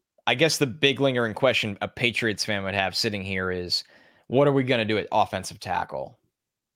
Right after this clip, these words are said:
Because you, you can't really put a Drake May or a Caleb Williams in that situation.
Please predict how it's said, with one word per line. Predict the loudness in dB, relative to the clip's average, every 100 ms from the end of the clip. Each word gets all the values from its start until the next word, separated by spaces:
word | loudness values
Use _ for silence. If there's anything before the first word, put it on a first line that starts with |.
| _ _ _ _ _ _ _ _ _ _ _ _ _ -20 -20 _ _ _ _ -6
Because | 0 2
you, | 0 -2
you | -6
can't | 0 0 4
really | 4 4 4
put | 4 2 2
a |
Drake | -2 0 2 0
May | 0 2 4
or | 2 0
a |
Caleb | 0 -2 0 0
Williams | 0 0 -2 -4
in | -2
that | -2 -2
situation. | -6 -6 -6 -4 -6 -8 -10